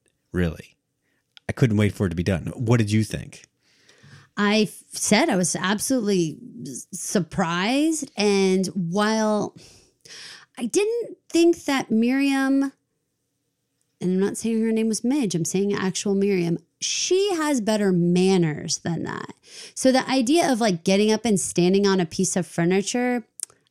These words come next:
Speaker 2: I don't think so. You know what I
Speaker 1: Well,
Speaker 2: mean?
Speaker 1: treating someone else's reception as if it's, like, your moment.
Speaker 2: Eh, yeah, I don't, I don't even, th-, but there's moments, so say she got carried away though. Say she did, right?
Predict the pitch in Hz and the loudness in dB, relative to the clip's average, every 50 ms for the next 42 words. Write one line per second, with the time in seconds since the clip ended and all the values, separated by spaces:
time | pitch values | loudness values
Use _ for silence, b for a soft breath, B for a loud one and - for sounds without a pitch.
0 | _ _ - 277 247 135 - 185 - 170 160 151 - - 175 - _ _ _ _ | _ _ -4 -4 -2 -2 -4 -4 -4 -4 -4 -4 -4 -6 -10 -12 _ _ _ _
1 | _ _ - 170 160 151 156 - - - 151 151 - - - 170 160 165 220 226 | _ _ -8 -6 -4 -4 -6 -6 -8 -8 -8 -8 -8 -8 -8 -8 -10 -8 -6 -4
2 | 233 233 233 233 233 233 226 175 226 220 214 208 196 175 - - 185 175 165 160 | -2 -2 0 0 0 2 2 4 4 4 4 4 4 4 4 2 2 4 4 4
3 | 147 - 143 120 113 113 107 - 147 - - - 107 101 104 101 - 98 - - | 4 2 2 2 2 0 2 2 0 0 2 0 0 0 0 -2 -4 -4 -6 -8
4 | - - 107 110 107 101 98 - - - 117 101 113 123 123 123 117 110 107 110 | -8 -6 -4 -2 -2 -4 -4 -8 -8 -6 -2 2 2 4 4 4 4 4 6 6
5 | 113 117 117 104 90 82 80 - - - B B B B B B B B _ _ | 6 6 6 4 2 0 -2 -6 -12 -16 B B B B B B B B _ _
6 | - - - - 294 415 - - 269 262 269 240 240 277 339 - - - 254 262 | -20 -8 -4 -2 -2 -2 -2 0 2 4 4 4 4 2 0 -2 0 0 2 2
7 | 247 208 247 262 285 392 - 254 240 269 277 269 - - 302 370 370 - - _ | 4 4 4 4 2 2 2 2 4 4 2 2 2 2 4 4 4 2 -4 _
8 | _ _ - - 240 233 339 - 392 - - 403 392 330 277 349 370 381 381 339 | _ _ -10 -4 0 0 2 2 2 0 2 2 2 2 4 4 4 6 4 4
9 | - - - - - 415 403 349 - - - 427 427 427 - - 392 349 359 330 | 2 0 -2 -2 0 0 0 0 0 0 0 0 2 2 2 2 2 0 0 -2
10 | - - - 277 269 254 233 214 185 185 175 170 - - - - - _ - - | -2 -2 0 0 2 2 2 2 2 2 0 0 -2 -6 -8 -12 -12 _ -6 -2
11 | - 311 302 - - 262 196 190 175 165 160 156 185 202 226 302 | 0 0 0 0 -2 -2 0 -2 -2 -2 -4 -4 -4 -4 -4 -6